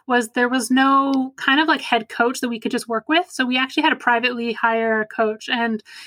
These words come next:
it was really expensive. So I was really lucky that my grandparents had saved for my university,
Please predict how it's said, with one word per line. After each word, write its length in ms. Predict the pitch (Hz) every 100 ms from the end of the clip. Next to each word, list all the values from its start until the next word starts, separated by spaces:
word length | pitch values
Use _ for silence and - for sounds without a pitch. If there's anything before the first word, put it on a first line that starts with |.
| -
it 80 | 269
was 160 | 294 233
really 340 | 240 247 247
expensive. 680 | 240 - 233 220 202 220 202
So 300 | 240 220 220 - - -
I 240 | 247 247
was 160 | 285 302
really 300 | 240 247 247
lucky 260 | 226 226 233
that 240 | 226 247
my 240 | 233 233 254
grandparents 760 | 247 233 226 240 233 220 -
had 200 | - 226
saved 400 | - - 233 226
for 140 | - 240
my 120 | 226
university, 840 | 220 214 220 220 240 254 285 302